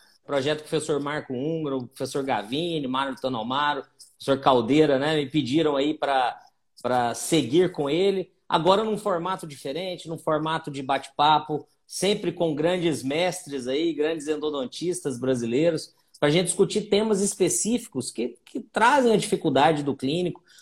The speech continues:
do dia a dia, né? E, e o melhor aí, é, o melhor ponto pra gente iniciar esse novo projeto, Respondendo, não poderia ser outro que não discutir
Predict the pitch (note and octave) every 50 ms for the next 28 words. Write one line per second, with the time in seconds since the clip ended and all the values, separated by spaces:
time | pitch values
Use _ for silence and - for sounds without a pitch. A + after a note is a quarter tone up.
0 | - - - C#3+ C#3 A#2+ C#3 D3 B2 G#2+ G2 G2 F2 - - - B2+ D3+ D3+ D3+
1 | D3 D3 C#3 C3 - - _ _ _ _ _ - - D3+ F3+ F#3+ F#3+ G3 F#3+ F3+
2 | E3+ F3 F#3+ G#3 G#3 F#3 F3+ F3 F3 F3 F3 E3+ D#3+ - - D3 D3 D3 D3 C#3+
3 | C3 A2+ - _ _ _ - C#3+ D3+ D3+ D#3 E3 F3 F3 E3 D3+ D3+ - _ _
4 | _ _ _ _ - - - - F#3 G3+ G#3 G3 G3+ F3+ - - E3 D#3+ D3 B2+
5 | - D#3+ - - E3 D#3+ D#3+ D3+ - - D#3+ D#3 D#3 D#3 D3+ D3+ D3+ D3 - -
6 | - _ - D3 C#3+ D#3+ G3+ A3+ A3+ F#3+ F3+ - E3 D#3 C#3+ B2+ B2 D3 E3+ F3+
7 | F3 D#3 C#3 C#3 E3 E3 D#3+ - D#3+ D3 C3+ C#3+ D#3+ F3+ G3 F#3+ _ _ _ _
8 | _ _ _ _ - D#3+ F3+ F3+ F#3 G3 E3+ F3+ E3+ F3 F#3+ F3 - G#3 F#3+ D3+
9 | D#3 F3 F#3+ F#3+ F#3+ - E3+ G3 F3+ F3 F#3 F#3+ - - - F3 - - E3+ F3
10 | G3+ G#3+ G#3 -